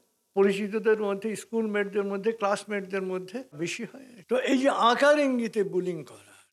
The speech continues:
এই প্রচ্ছন্ন বুলিং, যে তাকে ইঙ্গিত করে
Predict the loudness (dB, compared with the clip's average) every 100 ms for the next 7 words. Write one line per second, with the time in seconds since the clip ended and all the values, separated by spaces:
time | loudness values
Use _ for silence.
0 | _ -8 0 0 2 0 2 0 0 -2
1 | -2 -8 -12 -20 _ _ _ _ _ _
2 | _ _ _ _ _ _ _ _ _ _
3 | -4 -4 -6 -10 _ -2 0 0 0 2
4 | 4 2 2 2 4